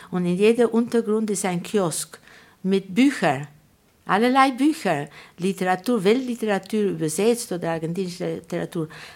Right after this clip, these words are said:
Also ich erinnere mich, die Argentinier, das Schenken ein Buch, äh, das ist ein, ein Land,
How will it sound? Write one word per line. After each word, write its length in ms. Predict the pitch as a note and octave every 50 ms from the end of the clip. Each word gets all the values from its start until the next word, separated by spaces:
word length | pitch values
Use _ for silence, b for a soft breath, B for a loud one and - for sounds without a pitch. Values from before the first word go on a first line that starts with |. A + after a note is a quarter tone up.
| B B
Also 500 | - F3 F#3 F3 F3 G3+ F#3 F3 - - _ _
ich 260 | - A#3 C4+ C4 - A#3
erinnere 300 | A3 G#3 G#3 G#3+ G#3+ G3+
mich, 320 | G3 G3 G3+ G3+ - - - - F3
die 140 | F3+ F3 E3+
Argentinier, 720 | D#3+ E3 D#3+ E3 E3 D#3+ D#3 - G3+ G#3+ G#3+ G#3+ G#3 G3+ F#3
das 260 | F3 E3+ E3+ - - B B B B B B
Schenken 640 | B - - - B3+ C4+ C#4 D4 A#3+ - A#3 G#3 G3
ein 240 | F3+ F#3 F#3 F3+ E3+
Buch, 560 | A3 B3+ B3 F#3+ C#3 - - - - - - _ B B B B B B B B B B B -
äh, 240 | - F3+ F3 E3+ F3
das 260 | F3 F3 F#3+ A3 A3+
ist 180 | A#3+ A3 - -
ein, 560 | A3 G#3 G#3 G#3 G3+ G3 G3 G3 F#3+ F#3+ F#3+ -
ein 720 | - F#3 F#3+ F#3 F#3 F#3 F3+ F3+ F3+ F3 F3 F3 F3 E3+
Land, 540 | F3 F3 F3+ F#3 G3+ B3 D4+ C#4+ - -